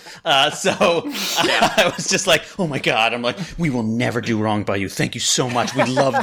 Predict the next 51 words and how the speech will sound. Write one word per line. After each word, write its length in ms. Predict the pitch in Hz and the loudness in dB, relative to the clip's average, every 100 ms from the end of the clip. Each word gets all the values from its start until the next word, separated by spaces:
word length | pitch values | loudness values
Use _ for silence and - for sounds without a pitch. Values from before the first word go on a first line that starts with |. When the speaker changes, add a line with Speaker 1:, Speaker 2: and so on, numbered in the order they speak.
| - 220 | -4 -4
Speaker 2:
<laughs> 40 | |
love 160 | 147 139 - | 0 0 2
everything 400 | 147 143 - 131 | 0 0 -2 -2
you 80 | 123 | 0
did. 300 | 135 139 131 | 2 2 0
It 40 | |
was 100 | - | -2
so 120 | - | -4
brave, 560 | 104 143 139 135 135 123 | -2 0 2 2 2 0
so 140 | 143 | -4
courageous." 760 | - 131 135 135 139 127 - - - - | -2 -2 0 0 -2 -2 -6 -12 -14 -4
And, 300 | 143 135 135 | 0 0 2
uh, 240 | 135 127 131 | 2 2 0
so 460 | - 135 123 120 - - | 0 0 0 -2 -10 -4
I, 220 | 139 135 - | 0 0 -2
I'm, 360 | 165 151 156 165 | -6 -8 -8 0
mostly 380 | 185 196 202 170 | 2 2 0 0
what 100 | 120 | 2
I 160 | 127 | 0
picture 300 | 131 151 - | 0 -4 -2
when 80 | 139 | -2
I 40 | 120 | -2
picture 220 | 123 120 | -6 -6
Sam 180 | 131 110 | -4 -4
Hinkie 200 | 123 123 | -2 -2
is 120 | 107 | -2
him 160 | 131 123 | -2 -4
trying 460 | - - 120 117 113 | -4 -2 0 0 -4
to 80 | |
figure 420 | 110 - 117 117 110 | -8 -6 -4 0 0
out 280 | 110 113 _ _ - | 0 -2 _ _ -6
how 300 | 139 120 120 | 0 0 0
he 100 | 127 | -4
gets 320 | 104 117 113 | -2 -2 0
out 140 | 117 113 | 0 0
of 80 | 107 | -2
this 140 | 107 | -4
conversation 580 | 131 113 113 120 117 120 | -4 -2 -2 -2 -2 -2
with 240 | 110 107 | -4 -6
these 240 | - 113 - | -10 -8 -6
two 160 | 139 113 | -6 0
guys 400 | 113 113 117 - | 2 0 -2 -2
<laughs> 20 | |
who 120 | 151 | -2
are, 160 | 143 151 | -2 -2
like, 220 | 139 - | -4 -2
all 220 | 139 127 139 | -4 0 -2
over 300 | 131 117 147 | -2 -2 -2
him. 220 | 160 - - _ - - | -2 -8 -16 _ -20 -4
Uh, 340 | 156 139 131 123 - - _ _ 156 | 2 4 4 2 -4 -14 _ _ 0
uh, 300 | 131 123 | 2 2